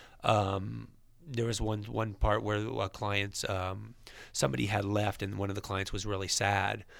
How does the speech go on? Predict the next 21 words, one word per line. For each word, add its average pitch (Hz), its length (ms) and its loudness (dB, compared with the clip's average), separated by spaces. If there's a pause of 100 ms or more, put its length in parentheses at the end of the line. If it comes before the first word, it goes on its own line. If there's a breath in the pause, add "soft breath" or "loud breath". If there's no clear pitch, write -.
(280 loud breath)
and 104 360 0
she - 120 -2
was 98 160 -2
looking 104 200 -2
around, 95 280 -2
walking 92 260 0
around 92 200 -2
looking 92 200 -6
for 92 140 -10
Kevin, 101 360 -2
and 98 140 -4
she - 80 -2
picked - 220 -2
him 98 100 -6
up 95 180 -6
and 110 100 -6
held 98 300 -4
him, 104 220 -6
and 98 80 -6
it 101 180 -10
soothed, - 360 2